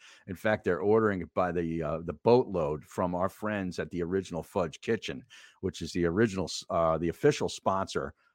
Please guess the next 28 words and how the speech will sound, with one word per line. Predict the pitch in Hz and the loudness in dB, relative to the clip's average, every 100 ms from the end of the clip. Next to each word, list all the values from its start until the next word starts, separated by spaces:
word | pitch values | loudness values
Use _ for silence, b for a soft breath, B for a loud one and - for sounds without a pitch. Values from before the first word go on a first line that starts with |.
| _ | _
of | 98 82 | -2 0
Not | 98 110 107 | 2 2 0
for | 110 | 0
Long | 98 95 92 | 4 4 4
Media | 95 101 113 117 - | 0 2 2 0 0
and | 120 131 127 | 0 2 4
the | 107 98 | 4 2
Odgies | 95 92 80 85 80 | 2 0 -2 -6 -4
podcast. | - 104 104 90 90 76 73 87 | 0 0 0 0 -2 -2 -4 -2
Original | 95 98 95 | -2 -2 -4
Fudge | - 98 80 | 0 0 0
Kitchen, | - 104 - 90 | -2 -2 -2 -6
a | |
staple | 85 - - - 160 - 120 | -6 -8 -4 0 2 4 2
of | 95 | 2
the | |
Jersey | 87 107 107 95 | 0 0 0 -2
Shore, | 98 - 101 101 - b b b | -6 -2 0 0 -4 b b b
six | - 165 - | -2 -2 4
locations, | 139 120 - 104 98 104 95 | 6 6 8 6 6 0 -4
Cape | - 131 113 | 0 0 2
May, | 107 101 | 2 4
Wildwood, | 92 101 95 92 95 | 6 6 6 4 -2
Stone | - - 101 | -2 -4 -2
Harbor, | 90 92 90 87 | 2 2 2 0
and | 90 | -2
Ocean | 92 - | -4 -6
City. | - - 107 101 | -6 0 0 0